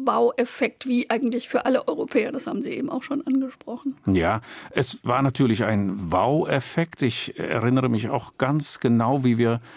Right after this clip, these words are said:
Speaker 2: immer wieder gesagt haben, da die Ereignisse sich so schnell entwickelt haben, was geht es schnell? Das hat keiner sich vorstellen können, dass das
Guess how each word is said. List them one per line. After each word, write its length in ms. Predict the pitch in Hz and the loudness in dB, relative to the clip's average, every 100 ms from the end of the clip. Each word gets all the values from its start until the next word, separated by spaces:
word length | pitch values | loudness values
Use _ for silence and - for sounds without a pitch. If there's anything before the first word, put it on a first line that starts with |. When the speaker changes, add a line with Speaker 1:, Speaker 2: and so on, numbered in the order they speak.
| - - - | -20 -20 2
Speaker 2:
immer 520 | 170 170 151 123 117 | 4 6 6 4 2
wieder 320 | 143 143 120 | 2 4 2
gesagt 520 | 117 110 117 120 - | 2 2 2 0 -2
haben, 220 | 107 90 | -2 0
da 140 | 101 104 | 0 0
die 180 | 107 - | 0 0
Ereignisse 720 | 113 - 139 - 127 - 110 | -2 0 -2 0 0 0 0
sich 380 | 117 - - | 0 -2 -4
so 220 | - 127 147 | 0 0 0
schnell 440 | - 120 131 127 | 0 0 2 2
entwickelt 500 | 120 - 110 104 107 | 0 -2 -2 -2 -2
haben, 340 | 110 101 107 117 - - - | -2 0 -2 -4 -8 -20 -4
was 380 | 127 139 - | -2 0 -2
geht 260 | - 131 131 | 0 2 0
es 140 | 127 | -4
schnell? 460 | 117 - 113 107 82 | -4 0 2 2 0
Das 280 | 76 107 113 | -4 -4 -4
hat 200 | 120 - | -6 -4
keiner 260 | 147 165 | 0 2
sich 200 | 131 135 | 2 0
vorstellen 680 | - - 147 - 110 90 101 | 0 0 0 -2 -2 0 0
können, 240 | - 90 95 | 0 0 0
dass 180 | 95 | 0
das 200 | - 110 | 0 -2